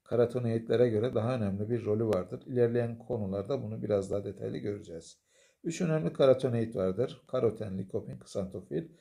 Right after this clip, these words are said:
Burada bunlar, bu karotenoidler verdiği renklere göre, e,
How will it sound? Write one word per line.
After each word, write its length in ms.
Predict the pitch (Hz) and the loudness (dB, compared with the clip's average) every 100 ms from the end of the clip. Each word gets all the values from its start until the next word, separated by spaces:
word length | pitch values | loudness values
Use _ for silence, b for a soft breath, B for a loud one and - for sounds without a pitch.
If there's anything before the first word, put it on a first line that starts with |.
| b b - | b b -6
Burada 460 | 131 143 147 - 143 | 4 6 6 2 -6
bunlar, 540 | 147 143 151 151 - | 0 4 4 2 -12
bu 80 | 135 | -8
karotenoidler 840 | - 120 117 120 113 110 131 123 | 2 2 2 -4 -4 0 0 2
verdiği 280 | 117 110 123 | 2 2 2
renklere 400 | 117 113 117 113 | 0 -2 0 2
göre, 440 | 98 98 139 - b b b b b - | 2 4 4 2 b b b b b -2
e, 600 | 110 107 101 101 101 - | 2 4 4 2 0 -4